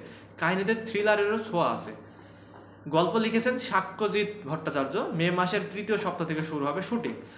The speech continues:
তা, তবে তার আগে অভিনেতাদের নিয়ে ওয়ার্কশপ করছেন পরিচালক। জানালেন, জয়া ও চন্দন দুজনেই ওয়ার্কশপের জন্য আপাতত কলকাতায় আছেন।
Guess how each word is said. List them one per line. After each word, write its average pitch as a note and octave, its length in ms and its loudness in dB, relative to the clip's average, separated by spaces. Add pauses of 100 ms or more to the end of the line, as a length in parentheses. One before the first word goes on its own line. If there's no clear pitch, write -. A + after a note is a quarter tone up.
(240)
তা, E3 280 4
তবে F#3+ 280 4
তার G3 280 4
আগে F#3+ 220 4
অভিনেতাদের F#3 580 2
নিয়ে E3+ 220 2
ওয়ার্কশপ E3 500 0
করছেন E3+ 240 0 (100)
পরিচালক। C#3+ 480 0 (300)
জানালেন, E3 360 4
জয়া E3 260 6
ও F#3+ 100 2
চন্দন F3+ 320 0
দুজনেই E3+ 380 0
ওয়ার্কশপের E3 420 2
জন্য E3+ 200 0
আপাতত D#3 380 -2
কলকাতায় D3+ 400 2
আছেন। A2+ 220 -8